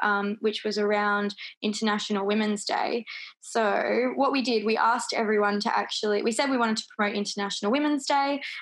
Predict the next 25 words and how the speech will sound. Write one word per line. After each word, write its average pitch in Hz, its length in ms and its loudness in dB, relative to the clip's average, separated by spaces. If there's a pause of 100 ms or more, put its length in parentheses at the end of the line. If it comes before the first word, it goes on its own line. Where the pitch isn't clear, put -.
And 214 180 0
so 214 220 2
we 208 320 4
said, 208 340 0
"All 247 160 2
right, 214 300 2
well, 220 80 0
can 226 180 -2
our 220 80 2
members 214 380 0
take 208 240 -2
a 208 60 -4 (120)
photo 208 380 2
of 196 120 -4
them, 202 340 0 (340)
um, 202 480 0 (100)
while 202 440 2
they're 196 600 -2 (580)
taking, 202 580 -2 (200)
um, 196 280 -2
while 202 120 2
they're 202 100 0
in 202 140 -2
this 196 140 -8
pose?" 202 420 -2